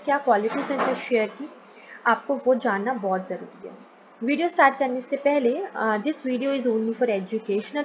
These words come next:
purpose। खुद से research करना है पहले आपको अच्छी तरह और फिर ही investment करना है। तो share का name है Integrated Capital Services लिमिटेड। आज भी इसमें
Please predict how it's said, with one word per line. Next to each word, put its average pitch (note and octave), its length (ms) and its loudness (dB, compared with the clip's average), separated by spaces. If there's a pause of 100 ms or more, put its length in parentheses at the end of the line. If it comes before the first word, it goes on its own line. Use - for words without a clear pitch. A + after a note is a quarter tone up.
purpose। C#4 420 -2 (400)
खुद B3 80 2
से C4 140 0
research A#3+ 360 2
करना A3+ 300 0
है A#3 120 0
पहले A#3 240 2
आपको A3 200 0
अच्छी A#3+ 240 -6
तरह A#3 220 0
और E4 260 -2 (140)
फिर B3 160 0
ही C#4+ 100 -2
investment G3+ 480 -4
करना E3+ 220 -10
है। E3 100 -14 (640)
तो D#4 60 2
share D4+ 340 6
का E4+ 120 8
name C#4 260 0
है C#4+ 100 -2 (880)
Integrated B3+ 840 2
Capital A#3 440 4 (120)
Services G#3+ 560 2
लिमिटेड। G3+ 500 -6 (1080)
आज C#4+ 320 10
भी F4+ 100 4
इसमें C#4+ 260 -4